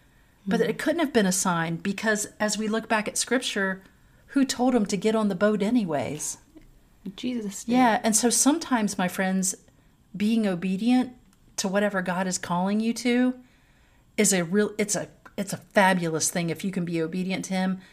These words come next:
Speaker 1: but that doesn't mean you're not gonna encounter storms.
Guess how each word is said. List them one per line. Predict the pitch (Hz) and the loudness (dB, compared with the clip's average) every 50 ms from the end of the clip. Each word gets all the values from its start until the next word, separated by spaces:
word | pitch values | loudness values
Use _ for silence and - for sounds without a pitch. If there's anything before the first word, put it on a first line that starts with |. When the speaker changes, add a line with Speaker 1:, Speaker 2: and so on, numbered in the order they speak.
| - - _ _ | -20 -20 _ _
Speaker 1:
but | - - _ | -20 -18 _
that | - 214 202 | -10 -8 -6
doesn't | 220 214 208 233 - 220 | -4 -2 -2 0 0 2
mean | 214 214 214 214 208 | 2 2 2 2 2
you're | 202 196 | 2 0
not | 190 190 - | 0 -2 -2
gonna | - 185 180 175 175 | -2 -2 -2 -2 -2
encounter | 175 175 165 160 170 175 170 165 | -4 -4 -6 -6 -6 -4 -4 -4
storms. | 165 - - - - 180 180 180 180 180 170 165 160 151 160 - - - | -4 -4 -6 -4 -4 -4 -2 -2 -2 -2 -2 -4 -6 -6 -6 -8 -8 -10